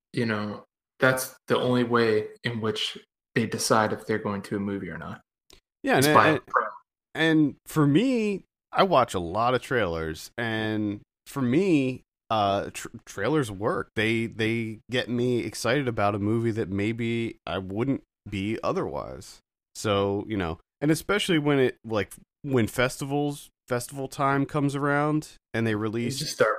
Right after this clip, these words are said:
Speaker 1: rolling 'em off. <laughs>
Speaker 2: Yeah, it, when they start releasing festival trailers, because these are movies that are completely unknown.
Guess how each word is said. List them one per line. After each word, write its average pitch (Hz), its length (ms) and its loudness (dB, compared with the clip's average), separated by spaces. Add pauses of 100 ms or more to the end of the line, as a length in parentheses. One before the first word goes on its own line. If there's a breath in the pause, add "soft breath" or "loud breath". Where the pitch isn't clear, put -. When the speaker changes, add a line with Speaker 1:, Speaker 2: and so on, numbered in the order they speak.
Speaker 1:
rolling 113 320 4
'em 110 100 0
off. 107 240 0
<laughs> - 40 0
Speaker 2:
Yeah, 131 240 4 (220)
it, 110 120 -6
when 135 160 4
they 123 80 4
start 151 260 2
releasing 127 560 0
festival 160 560 -6
trailers, 202 540 -4
because 131 760 0 (220)
these 202 240 4
are 147 80 6
movies 110 540 4
that 98 300 0 (240)
are 107 120 0
completely 123 1000 -4
unknown. 87 600 -4